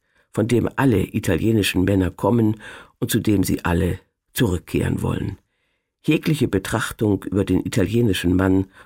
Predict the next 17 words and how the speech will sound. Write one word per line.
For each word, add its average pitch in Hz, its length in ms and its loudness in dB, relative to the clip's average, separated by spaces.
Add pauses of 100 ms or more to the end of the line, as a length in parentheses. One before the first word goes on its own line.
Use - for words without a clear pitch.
(260)
ob - 160 -10
alt 117 600 -2
oder 98 220 2
neu, 92 380 2 (720)
muss - 180 -4
hier 95 500 0
beginnen. - 440 -4 (2000)
Eine 170 280 4
der 135 220 2
Eigenschaften, 135 920 0
die 131 140 0
den 123 160 4
italienischen 120 760 2
Mann 117 220 4
am 98 140 0
meisten 123 560 0
charakterisierten, 123 1120 0